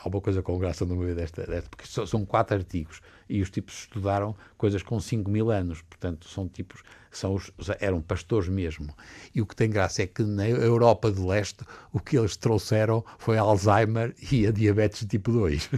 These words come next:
<laughs> Portanto, isto é assim, reparem que tudo isto, que é o que o Júlio também está a dizer, é sobre, agora pelo lado,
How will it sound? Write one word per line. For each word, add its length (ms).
<laughs> 260
Portanto, 440
isto 220
é 120
assim, 280
reparem 320
que 140
tudo 320
isto, 200
que 80
é 40
o 60
que 140
o 280
Júlio 200
também 200
está 180
a 20
dizer, 300
é 80
sobre, 340
agora 300
pelo 200
lado, 180